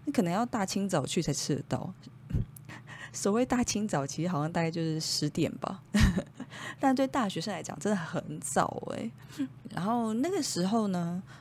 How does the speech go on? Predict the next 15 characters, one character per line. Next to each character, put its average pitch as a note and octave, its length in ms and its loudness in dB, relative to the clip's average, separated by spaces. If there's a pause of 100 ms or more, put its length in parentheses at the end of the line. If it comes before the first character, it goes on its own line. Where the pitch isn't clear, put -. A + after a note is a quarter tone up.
(140)
我 D#3+ 140 0
自 - 200 -2
己 - 640 -4
最 D4 220 2 (100)
爱 F#3+ 240 2
的 F#2+ 400 -4 (680)
几 C#3+ 160 -2
间 F3+ 360 0 (120)
和 G3+ 180 -2
大 F#3 120 0
家 E3+ 160 2
分 E3 260 2
享 C#3+ 240 0
一 - 120 -6
下。 - 380 -2